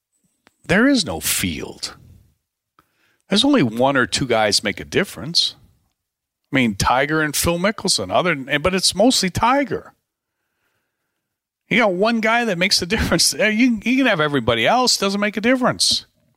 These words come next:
That's not gonna, that's not gonna save your tournament. Now, see, you, you, you can play on any golf course you want. There isn't any good ones in Dallas anyways, but play on any, any golf course you want.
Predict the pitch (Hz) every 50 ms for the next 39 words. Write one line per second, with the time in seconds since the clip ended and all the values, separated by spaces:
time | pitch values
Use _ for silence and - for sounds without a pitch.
0 | _ - - 233 - 311 277 - 262 185 92 - _ - 160 - - - 277 254
1 | 277 233 151 - _ _ _ - - - 127 120 117 110 107 104 92 - - -
2 | 107 123 151 - 226 247 247 - - - _ _ _ _ _ _ _ _ _ _
3 | _ _ _ _ _ _ _ _ _ _ _ _ _ _ _ _ _ _ _ _
4 | _ _ _ _ _ - 190 185 - 208 196 180 180 170 156 135 160 151 135 147
5 | 160 143 135 160 170 156 139 131 - - - 170 190 196 196 196 202 202 208 196
6 | 170 185 190 196 196 - - 214 208 190 - - 202 196 208 226 226 196 123 117
7 | 127 165 180 160 135 156 202 220 170 - 170 220 226 196 147 113 113 110 107 123
8 | 139 160 175 185 175 - 220 240 247 220 165 113 98 - - 117 120 - - 202
9 | 226 226 220 214 220 220 220 202 170 160 180 208 208 185 147 175 180 196 196 -
10 | - - 208 196 - - 208 202 208 233 254 254 226 139 92 - -